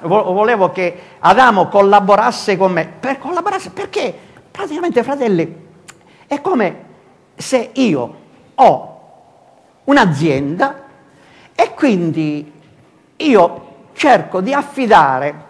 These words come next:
nella mia azienda, eh, eh, varie cose a delle persone.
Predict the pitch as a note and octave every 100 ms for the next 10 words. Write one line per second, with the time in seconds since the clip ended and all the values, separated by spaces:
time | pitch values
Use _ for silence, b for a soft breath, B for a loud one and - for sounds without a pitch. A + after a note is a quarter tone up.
0 | b - A#3+ C4+ D4 A#3+ E3+ G3 G#3 E4
1 | C4+ A3 A#3 D#4 E4 - _ _ - C#4+
2 | D4 - b b b b b - F3+ E3+
3 | D#3 C#3+ C#3+ C#3+ C3+ B2+ B2+ B2 B2 C3
4 | A3+ C4 D#4 - B3+ A3+ B3 D#4 D#4+ -
5 | - b b b b - E4+ B3+ - -
6 | - - _ _ _ A#3+ D4+ B3 F#3+ F3+
7 | - D3 C3 A#2+ b